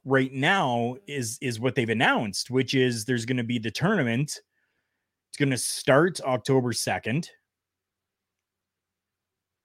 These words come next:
go October twenty-second, October twenty-third, the finals happening November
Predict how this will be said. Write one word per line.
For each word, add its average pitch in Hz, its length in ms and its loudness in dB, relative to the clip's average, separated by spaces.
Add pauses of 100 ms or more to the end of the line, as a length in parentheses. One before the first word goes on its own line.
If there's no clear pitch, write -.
(400)
go 147 260 8
October 127 420 4
twenty-second, 131 920 -2 (160)
October 117 360 0
twenty-third, 127 880 2 (1160)
the 135 280 4
finals 156 560 6
happening 120 420 4
November 113 560 2